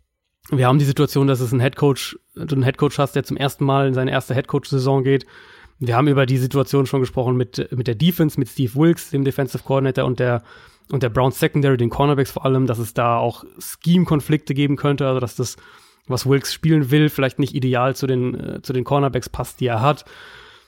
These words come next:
Du hast natürlich auch die Charaktere, die, äh, ein gewisses Explosivitätspotenzial, äh, mitbringen, ob das jetzt ein Greedy Williams ja auch ist oder ein Antonio Callaway, Odell Beckham zu einem gewissen Grad auch, wenn, wenn bei ihm es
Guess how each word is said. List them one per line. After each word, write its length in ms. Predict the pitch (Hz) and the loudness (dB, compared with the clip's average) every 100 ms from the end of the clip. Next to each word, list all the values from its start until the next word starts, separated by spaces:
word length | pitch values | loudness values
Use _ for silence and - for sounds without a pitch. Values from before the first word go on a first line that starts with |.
| _ _ _ - | _ _ _ -2
Du 160 | 131 | 0
hast 220 | 127 - | 2 2
natürlich 320 | 147 151 156 139 | 0 2 2 2
auch 80 | |
die 100 | - | -2
Charaktere, 720 | - 120 117 - 185 190 190 170 - - | -2 -2 0 0 2 2 0 0 -6 -2
die, 200 | 160 160 | 0 0
äh, 420 | 151 - - - | -2 -4 -6 -2
ein 180 | 151 139 | -2 0
gewisses 460 | 139 151 151 135 | 0 0 0 -2
Explosivitätspotenzial, 1300 | - - 143 139 131 147 - 139 139 - 135 139 127 - - | -6 -4 -2 0 2 0 0 -2 -2 0 0 2 -2 -6 -10
äh, 160 | - 135 | -6 -2
mitbringen, 600 | 139 135 - 143 143 139 | 0 -2 -2 0 2 0
ob 100 | - | -4
das 120 | 123 | -6
jetzt 180 | 135 - | -6 -4
ein 80 | 127 | -2
Greedy 240 | 143 151 | 0 4
Williams 320 | 156 160 147 | 4 4 2
ja 80 | 147 | 0
auch 180 | 139 - | -2 -2
ist 400 | 160 143 - 151 | -4 -4 -8 -10
oder 240 | 139 135 131 | -6 -4 -4
ein 100 | 139 | -4
Antonio 300 | 127 143 135 | -2 -2 0
Callaway, 560 | 151 151 143 143 143 - - - - _ _ | 0 2 2 2 0 -4 -20 -20 -20 _ _
Odell 240 | 151 143 135 | 0 2 2
Beckham 360 | 147 160 151 | 2 2 2
zu 100 | 147 | 2
einem 100 | 143 | 0
gewissen 280 | 131 139 147 | 2 0 0
Grad 260 | 127 139 139 | 0 0 0
auch, 300 | 139 131 131 | -2 -2 -4
wenn, 360 | 131 131 131 | -4 -4 -4
wenn 120 | 131 127 | -2 -2
bei 80 | |
ihm 120 | 131 131 | -2 -4
es 160 | - | -6